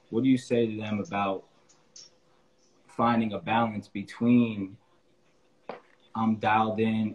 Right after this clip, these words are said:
and all my eggs are in a basket on a hoop because that, that's what I need to be to reach whatever my ceiling is," and having, um, the balance of trying to have some type of thought about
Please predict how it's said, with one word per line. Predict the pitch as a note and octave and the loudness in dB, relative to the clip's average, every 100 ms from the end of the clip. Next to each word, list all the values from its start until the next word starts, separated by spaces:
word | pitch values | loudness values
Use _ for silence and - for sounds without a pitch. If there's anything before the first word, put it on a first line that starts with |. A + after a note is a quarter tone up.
| G#2 | -4
and | G2+ G2+ G2 G2+ - _ _ - _ _ - | -4 -2 -2 -4 -8 _ _ -20 _ _ -8
all | G#2+ A2 | -2 0
my | A2 A2 | 0 -2
eggs | A2 G#2+ | -4 -4
are | G#2+ | -6
in | G#2+ | -6
a | |
basket | G2+ G#2 G2+ G#2+ | -4 -6 -4 -4
on | G#2 G#2 | -4 -4
a | |
hoop | G#2+ G#2+ - - | -4 -4 -6 -10
because | G2+ G#2+ G2+ | -10 -8 -8
that, | G2+ | -6
that's | G2 G2 - | -4 -4 -4
what | G#2+ G2+ | -4 -4
I | G#2 | -4
need | G#2 G#2+ | -4 -4
to | F#2 | -6
be | G2+ A2 | -4 -2
to | G#2 | -4
reach | F#2+ G#2+ - | -6 -8 -8
whatever | G#2 G#2 G#2+ | -6 -6 -8
my | G#2+ | -12
ceiling | - A2 G#2 G2+ | -10 -10 -10 -12
is," | G2+ G2+ - _ _ _ - | -12 -14 -16 _ _ _ -4
and | A#2 A#2+ A2+ G#2 | 0 2 0 -2
having, | A2 G#2+ G#2 G#2 F#2+ - _ _ - | -2 0 -2 -4 -6 -10 _ _ -10
um, | G#2 G2+ F#2+ F#2+ - _ _ - | -6 -6 -6 -10 -18 _ _ -8
the | G#2+ | -6
balance | G2+ G#2 A2 A2 | -4 -4 -4 -4
of | G#2 G2 _ _ _ _ _ _ _ _ _ _ _ _ - _ - | -6 -6 _ _ _ _ _ _ _ _ _ _ _ _ -20 _ -18
trying | - A#2 A#2 | -4 0 2
to | A#2 | 0
have | A2+ A2 - | -2 -4 -4
some | - A2+ G#2+ | -2 -2 0
type | A2+ G#2 G#2 | -2 -4 -4
of | G#2 G2 _ _ _ _ _ _ _ - | -6 -6 _ _ _ _ _ _ _ 2
thought | A2+ A2 - | 2 2 -4
about | G2 G2+ G2 | -6 -4 -6